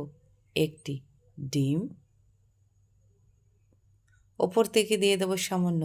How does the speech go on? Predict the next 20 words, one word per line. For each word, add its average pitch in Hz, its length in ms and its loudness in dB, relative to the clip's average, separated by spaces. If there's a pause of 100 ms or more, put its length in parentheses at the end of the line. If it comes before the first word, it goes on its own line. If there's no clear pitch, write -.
ধনেপাতা 143 560 -4
কুচি, 165 380 -6 (2750)
আর 170 240 4
এখানে 190 380 0
দিয়ে 185 180 4
দেব 170 180 -2 (520)
স্বাদ 165 420 0
মতো 143 280 -6 (400)
নুন। 139 340 -4 (1500)
দিয়ে 190 380 4
আমি 185 180 4
একটি 180 260 -4 (380)
ডিশ 147 360 -2
চাপা 160 300 0
দেব, 165 200 0 (320)
যাতে 160 280 2
আলু 156 280 4
আর 175 160 4
ডিমটা 165 320 0
একদম 151 360 -4